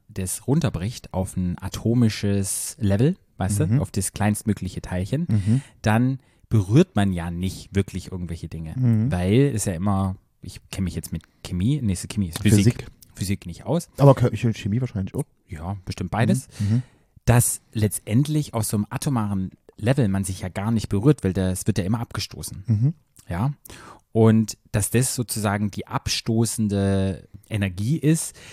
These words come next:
Speaker 1: die uns sozusagen voneinander trennt.
Speaker 2: Mhm.
Speaker 1: Und ja, das fand ich super spannend und da ist halt ein Post, wo das nochmal erklärt wird.
Speaker 2: Mhm.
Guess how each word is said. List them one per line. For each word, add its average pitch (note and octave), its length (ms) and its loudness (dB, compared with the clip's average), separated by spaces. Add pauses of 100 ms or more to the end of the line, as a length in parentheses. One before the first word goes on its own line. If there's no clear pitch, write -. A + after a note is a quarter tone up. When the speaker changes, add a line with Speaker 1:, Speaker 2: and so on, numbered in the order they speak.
(320)
Speaker 1:
die D3+ 340 4 (140)
uns A2+ 220 0
sozusagen G#2 560 -2
voneinander F2+ 720 -2
trennt. - 500 -2 (160)
Speaker 2:
Mhm. F#2+ 300 -4 (220)
Speaker 1:
Und G2+ 640 4 (140)
ja, F2+ 340 -4
das G#2 140 -4
fand G#2+ 220 -2
ich G2+ 80 -4
super G#2 240 -2
spannend G#2 340 -2
und G#2 140 -4
da D2+ 40 -4
ist F#2+ 180 -4
halt F#2+ 120 -2
ein F#2 60 -2
Post, A2+ 320 0
wo G#2+ 40 -2
das F#2 140 -4
nochmal F#2 160 -2
erklärt B2+ 460 -2
wird. B2 240 -4 (260)
Speaker 2:
Mhm. F#2+ 320 -6